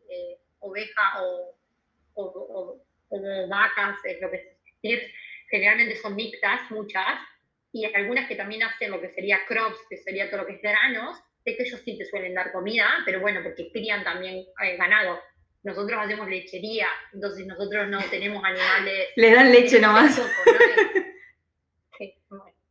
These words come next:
Speaker 1: yo tengo leche acá, pero bueno. Eh, no, sí, eh, no, no viene el paquete. Entonces, si tenemos la casa, pagamos la luz y, bueno, no tenemos que pagar el alquiler semanalmente porque, bueno,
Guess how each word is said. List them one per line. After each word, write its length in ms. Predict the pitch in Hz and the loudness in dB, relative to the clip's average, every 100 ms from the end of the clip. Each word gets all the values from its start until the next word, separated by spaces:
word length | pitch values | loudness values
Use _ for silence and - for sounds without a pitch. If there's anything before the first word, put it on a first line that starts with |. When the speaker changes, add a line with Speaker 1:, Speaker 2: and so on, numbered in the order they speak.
| _ - | _ -4
Speaker 1:
yo 80 | 254 | -2
tengo 180 | 247 | 0
leche 280 | 208 196 196 | -2 -4 -4
acá, 260 | 202 - 247 | -6 -4 -4
pero 180 | 233 202 | -4 -4
bueno. 220 | 185 180 _ _ - _ _ - 508 | -4 -8 _ _ -20 _ _ -4 -2
Eh, 600 | 302 - 190 175 175 - | -2 -4 -4 -4 -8 -8
no, 300 | 240 269 247 | -4 -2 -2
sí, 240 | 254 - - | -6 -8 -12
eh, 220 | 220 - | -14 -14
no, 180 | 220 240 269 - | -6 -4 -4 -6
no 100 | 254 | -8
viene 260 | 285 277 247 | -6 -6 -6
el 40 | |
paquete. 340 | 208 190 185 180 | -8 -10 -12 -14
Entonces, 340 | 233 233 240 | -14 -12 -14
si 80 | 196 | -12
tenemos 220 | 196 208 | -12 -4
la 100 | 208 | -2
casa, 260 | 208 - 370 403 - | -2 -4 -10 -12 -12
pagamos 260 | - 202 226 | -8 -6 -4
la 80 | 254 | -6
luz 240 | 320 440 - _ _ _ _ _ - | -4 -8 -10 _ _ _ _ _ -14
y, 120 | 208 | -10
bueno, 240 | 196 180 170 - | -8 -8 -10 -10
no 100 | 208 | -6
tenemos 240 | 233 233 | -4 -4
que 120 | - 196 | -4 -2
pagar 220 | 196 202 | -2 -2
el 140 | 190 - | -4 -6
alquiler 280 | 208 214 202 - _ | -4 -6 -6 -18 _
semanalmente 880 | - 202 190 208 214 220 233 269 302 | -12 -6 -2 -2 -2 -6 -4 -4 -4
porque, 400 | 214 196 - 180 | -6 -10 -8 -6
bueno, 260 | 180 185 | -6 -8